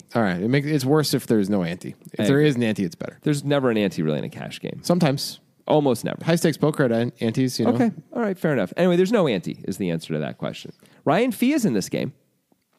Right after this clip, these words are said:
Speaker 2: You know
Speaker 1: Good.
Speaker 2: Ryan Fee?
Speaker 1: Yeah, Ryan Fee.
Speaker 2: Ryan Fee knows you, does he?
Speaker 1: I
Speaker 2: He
Speaker 1: don't
Speaker 2: might.
Speaker 1: know.
Speaker 2: I mean, it's possible.
Speaker 1: He might know of me. It's
Speaker 2: He might have
Speaker 1: possible.
Speaker 2: met you once in another, you know, not poker-related thing, just 'cause you were standing next to each other, like, in a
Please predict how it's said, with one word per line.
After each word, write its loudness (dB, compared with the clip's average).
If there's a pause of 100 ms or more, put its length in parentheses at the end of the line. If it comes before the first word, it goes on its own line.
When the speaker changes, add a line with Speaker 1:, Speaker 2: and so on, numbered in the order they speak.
(520)
Speaker 2:
You -2
know 4
Speaker 1:
Good. 6
Speaker 2:
Ryan 2
Fee? 0 (100)
Speaker 1:
Yeah, 0 (260)
Ryan -4
Fee. -4 (220)
Speaker 2:
Ryan 0
Fee -2
knows 0
you, 0 (340)
does -4
he? -12 (300)
Speaker 1:
I -2
Speaker 2:
He 2
Speaker 1:
don't 0
Speaker 2:
might. -4
Speaker 1:
know. -4
Speaker 2:
I -4
mean, 0
it's -6
possible. -10
Speaker 1:
He 2
might -2
know 0
of 0
me. 0
It's -6
Speaker 2:
He -4
might 2
have 2
Speaker 1:
possible. 2
Speaker 2:
met 0
you 4
once 0
in 0
another, 2
you 2
know, 2
not 0
poker-related 0
thing, -2
just -4
'cause -2
you 0
were 0
standing -2
next -6
to -2
each -4
other, -2
like, -4
in -4
a -6